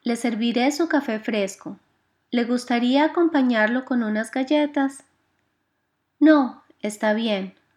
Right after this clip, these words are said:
responde el hombre. «Solo el café es suficiente.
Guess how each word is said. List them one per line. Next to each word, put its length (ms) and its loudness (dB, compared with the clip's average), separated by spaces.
responde 680 -4
el 100 -4
hombre. 420 -4
«Solo 500 2
el 140 4
café 380 -4
es 140 -8
suficiente. 840 -8